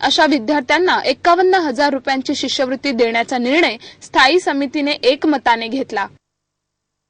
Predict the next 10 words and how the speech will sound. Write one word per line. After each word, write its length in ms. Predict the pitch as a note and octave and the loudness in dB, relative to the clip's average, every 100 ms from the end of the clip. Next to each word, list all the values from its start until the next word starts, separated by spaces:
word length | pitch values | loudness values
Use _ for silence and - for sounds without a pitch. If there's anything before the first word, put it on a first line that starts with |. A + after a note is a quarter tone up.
| _ _ _ A#3+ | _ _ _ 0
दहावी 540 | A#3+ D#4 F#4 G4+ F#4+ | 4 4 4 0 0
आणि 240 | C4+ C#4 | 0 0
बारावीच्या 640 | D#4 C#4 C4 D#4+ E4+ F4 E4+ | 2 4 4 2 0 0 -2
परीक्षेत 580 | C#4+ A#3+ C4+ - A#3 A3 | 0 -4 -4 -2 -2 0
ऐंशी 300 | B3+ D4+ G4+ | 0 0 2
टक्क्यांच्या 540 | F#4+ F4+ F#4 F4 F#4 E4+ | 2 2 0 -2 0 0
वर 260 | C#4 D4+ | 2 2
गुण 300 | C4 D4 E4+ | 2 2 2
मिळविणाऱ्या 680 | D#4+ C#4 B3+ C4+ D4 E4+ F#4 | 2 2 0 0 2 2 0
विद्यार्थ्यांना 760 | D4+ A3 C#4 C4 C#4 E4+ - | -2 -2 -4 -2 0 0 -2